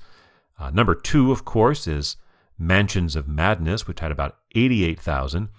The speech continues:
and the number one was set just a few weeks ago by Mechs versus Minions, with its ridiculous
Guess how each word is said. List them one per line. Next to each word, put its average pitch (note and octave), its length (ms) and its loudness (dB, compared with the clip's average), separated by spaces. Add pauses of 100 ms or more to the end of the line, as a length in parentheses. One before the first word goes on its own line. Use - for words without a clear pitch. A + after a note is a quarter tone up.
(280)
and E2 200 -2
the D#2+ 40 -2
number D2+ 220 -2
one G2+ 380 2
was D#2+ 160 0
set F2+ 300 -2
just E3 240 0
a A2+ 40 -2
few F#2+ 200 -2
weeks G#2+ 240 -2
ago D#2 160 -2
by D2 160 -2
Mechs F2 320 -2
versus D#2 340 -2
Minions, E2 540 -2 (400)
with E2 160 -4
its E2+ 180 -4
ridiculous D#2+ 720 -2